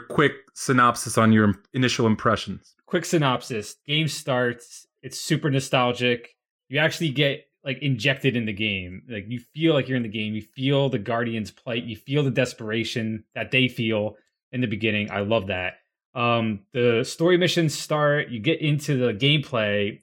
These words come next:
Speaker 2: and it's fantastic. The quality of life improvements that they've made, I, I'm loving it. Like, I don't think about all those things anymore, about the leveling and the mechanics and all this crap that we used to complain about and sort of gripe about,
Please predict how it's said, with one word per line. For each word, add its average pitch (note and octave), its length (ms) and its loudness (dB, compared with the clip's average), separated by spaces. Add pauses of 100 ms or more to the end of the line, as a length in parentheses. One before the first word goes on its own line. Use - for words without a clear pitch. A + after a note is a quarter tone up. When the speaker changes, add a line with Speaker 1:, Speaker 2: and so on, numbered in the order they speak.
Speaker 2:
and A#2 160 -6
it's G2 100 -12
fantastic. A2+ 640 -4
The - 80 -12
quality D3 440 2
of A2 100 0
life A#2+ 240 2
improvements B2+ 480 -4
that C3 100 -4
they've C3 140 -2
made, C3+ 380 2 (260)
I, B2+ 140 -2
I'm B2+ 180 2
loving A#2 260 2
it. G2+ 120 -2
Like, A#2 180 0
I B2 80 2
don't E3 240 -2 (120)
think D3 400 -4 (340)
about A2+ 440 0 (500)
all B2 180 0
those A#2+ 220 0
things A2+ 260 -2
anymore, G#2 240 0
about G#2 220 -2
the A2 80 -2
leveling G#2 600 0
and G#2+ 160 -6
the G2+ 60 -6
mechanics G2+ 580 -4
and A2 100 -10
all A#2+ 100 -2
this A2+ 160 -6
crap - 400 -6 (200)
that A#2 120 -6
we B2+ 80 0
used B2+ 180 -2
to G2+ 260 -4
complain B2+ 460 -2
about G2 480 -2
and G#2 160 -10
sort A2+ 180 -8
of G2+ 160 -4
gripe A#2+ 280 0
about, F#2 420 -4